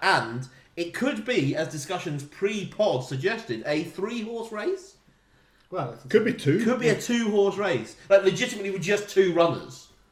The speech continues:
Speaker 3: And if,
Speaker 1: Possibly.
Speaker 3: if Gal-, well, if Galopin des Champs gets declared for the Brown Advisory,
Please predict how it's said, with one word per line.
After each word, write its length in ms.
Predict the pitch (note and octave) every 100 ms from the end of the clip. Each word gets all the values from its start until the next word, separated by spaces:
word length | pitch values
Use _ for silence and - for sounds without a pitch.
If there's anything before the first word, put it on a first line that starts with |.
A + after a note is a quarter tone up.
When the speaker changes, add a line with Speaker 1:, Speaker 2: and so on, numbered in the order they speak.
| _ _ -
Speaker 3:
And 180 | D#3
if, 60 | E3
Speaker 1:
Possibly. 280 | D#3 E3+ F3
Speaker 3:
if 160 | D3
Gal-, 280 | C3+ F3+ F3+ E3
well, 380 | E3+ C3+ - -
if 100 | C3+
Galopin 480 | F3 G3+ F#3+ F3 D3
des 80 | B2+
Champs 380 | D3+ D3 -
gets 280 | - A2 -
declared 420 | - A2+ A2+ A2+
for 120 | - G#2
the 80 |
Brown 240 | G2+ G#2+ A2
Advisory, 560 | G2 A2 B2+ F#2+ G2+